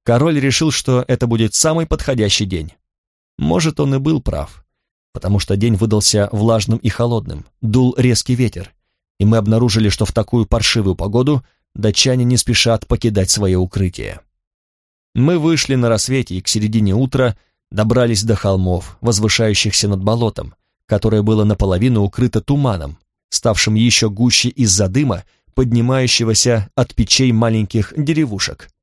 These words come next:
"Ты слышал о святом Катмане?" жизнерадостно спросил меня король.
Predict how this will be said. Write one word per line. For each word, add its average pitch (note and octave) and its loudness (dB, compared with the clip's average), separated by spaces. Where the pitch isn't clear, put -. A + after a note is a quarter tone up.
"Ты C3 2
слышал D#3+ 0
о - 0
святом C3 0
Катмане?" D#2 -6
жизнерадостно A2+ 2
спросил A#2+ 0
меня G2+ 2
король. F#2+ -4